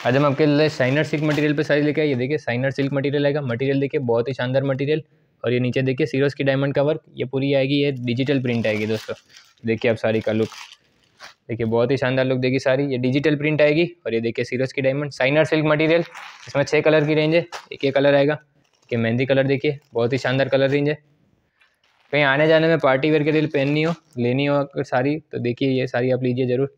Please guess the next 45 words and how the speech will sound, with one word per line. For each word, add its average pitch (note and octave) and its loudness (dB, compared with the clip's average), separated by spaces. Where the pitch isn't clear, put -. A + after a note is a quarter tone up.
ये - -12
देखिए A2 -2
आप, B2+ -2
ये A2 -4
देखिए G#2+ -2
आप, G#2 -8
इसमें - -4
से D3 2
एक D3 -2
piece D#3 -2
मैं D#3 0
आपको D3 -2
खोल D3 0
के D#3 -2
भी D#3 0
दिखाऊंगा D#3+ 0
ताकि C3+ -2
आपको C#3 -2
पूरी C3+ -2
साड़ी C3+ 0
का C#3 2
look C3+ 0
पता C#3 2
चले। C#3+ 0
एक A2 -4
ये A#2+ 2
color B2 0
देखिए, B2 -2
साड़ी B2 2
का D3+ 4
price D3+ 4
रहेगा D#3 4
दोस्तों D#3 0
वन C3 0
थाउजेंड C#3+ 2
रुपीज़, D3 -4
एक C#3 -2
हज़ार C#3 4
रुपये, C#3+ 0
वो C3 0
भी C3 0
all B2+ 2
India C3+ 0
delivery C#3 0
free। D3 -4